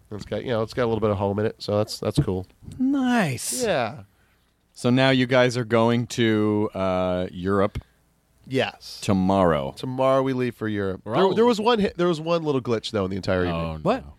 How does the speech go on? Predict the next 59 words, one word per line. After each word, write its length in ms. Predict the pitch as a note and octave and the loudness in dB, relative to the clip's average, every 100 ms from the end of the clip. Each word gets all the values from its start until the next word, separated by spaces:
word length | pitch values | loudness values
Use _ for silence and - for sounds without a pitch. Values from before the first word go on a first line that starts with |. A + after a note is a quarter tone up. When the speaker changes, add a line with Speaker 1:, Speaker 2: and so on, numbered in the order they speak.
| _ _ _ _ _ _ _ - | _ _ _ _ _ _ _ -4
Speaker 1:
The, 240 | D3 D#3 | 0 2
uh, 400 | D3 C#3+ C#3 C3+ | 2 2 2 2
so 160 | C3 D3+ | 0 0
I, 140 | C#3 C3 | 0 -2
I 100 | C#3 | -6
called 420 | - E3 D#3+ B2+ | -2 0 0 0
Garage 340 | B2+ C#3 D#3+ | 0 2 0
Pizza, 360 | - B2 A#2 A2 | -2 -2 0 0
which 160 | A2 G#2 | -2 -4
is 60 | |
one 120 | A2 | -2
of 40 | A#2 | 0
my 80 | A2 | 0
favorite 300 | - C3+ C#3+ | 2 0 0
pizza 240 | B2+ - | -2 -2
places 340 | A2 G#2+ G#2+ G2 | -2 -2 -2 -2
in 80 | G#2 | 0
Los 160 | G2 | 0
Speaker 3:
G 60 | A#2+ | 2
P. 60 | |
Speaker 1:
Angeles. 360 | G2+ F#2+ F#2 F2+ | 0 -2 -6 -8
Speaker 3:
Great 280 | - G#2 B2+ | -2 -2 0
pizza. 340 | A#2 G#2 A#2 A#2+ | -4 -4 -4 2
Speaker 2:
Yeah, 140 | D#3 | 4
Speaker 1:
Great 80 | B2+ | 6
Speaker 2:
right 100 | C3 | 6
off 60 | |
Speaker 1:
pizza. 80 | B2+ | 4
Speaker 2:
West 140 | C3 G2 | 4 2
Sunset. 360 | C3+ - F#2+ - - _ _ - | -2 0 -4 -4 -20 _ _ -2
Speaker 1:
Yeah. 320 | C3 A2 F#2+ - - _ _ | 2 2 0 -14 -20 _ _
Uh, 320 | - A2+ G#2+ G#2+ | 0 2 4 2
in, 260 | A2 G#2 G#2 | -2 -6 -6
you 60 | |
know, 60 | G2+ | -6
Silver 260 | - A#2 | -4 -2
Lake 160 | G#2 G2 | -2 0
area. 260 | G#2 G2+ G2+ | 0 0 0
And, 240 | A#2+ A#2 A#2 | 2 2 2
like, 160 | A2+ | 0
I 100 | A2+ | 0
sa-, 200 | A2 - A#2+ | 0 -4 0
I 120 | A2+ | 2
ordered 220 | A2 G#2 | 4 2
a 60 | F#2+ | 0
ton 260 | - F3 | 2 2
of 80 | F#3+ | 4
pizzas 400 | D#3+ C3+ B2+ A2 | 2 2 0 0
a 60 | A2+ | -2
few 220 | - D3 | -4 2
days 160 | C3+ | 2
before. 320 | A#2 G#2+ A2+ G2 | 2 0 2 2
I 20 | |
say, 140 | - | 2
"I 20 | G#2 | 2
want 180 | A2+ | 2
them 40 | A2 | 0
delivered 380 | A2 G#2+ G#2+ | 0 0 0
at, 80 | G2+ | -2